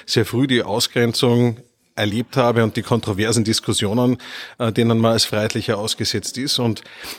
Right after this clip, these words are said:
inhaltlich hat es für mich, nachdem ich mich, äh, dann so mit fünfzehn, sechzehn auch intensiv mit den Programmen der anderen Parteien auseinandergesetzt habe, keine Alternative gegeben.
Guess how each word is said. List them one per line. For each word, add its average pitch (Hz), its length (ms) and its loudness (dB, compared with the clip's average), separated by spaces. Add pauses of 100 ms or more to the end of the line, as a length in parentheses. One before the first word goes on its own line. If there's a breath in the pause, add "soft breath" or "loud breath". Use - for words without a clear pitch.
(120 loud breath)
inhaltlich 147 640 2
hat 117 140 0
es 120 100 0
für 135 140 2
mich, 123 200 2
nachdem 120 320 2
ich 104 80 -2
mich, - 380 -2 (500 soft breath)
äh, - 240 -12
dann 98 140 -4
so 104 80 -2
mit 98 100 -4
fünfzehn, 131 380 0
sechzehn 127 420 0
auch 98 100 -2
intensiv 117 440 -2
mit 120 100 -2
den 113 80 2
Programmen 104 380 2
der 104 100 2
anderen 110 240 2
Parteien 107 320 2
auseinandergesetzt 107 720 0
habe, - 120 -8
keine 104 360 0 (120)
Alternative 104 680 -2
gegeben. 101 460 -2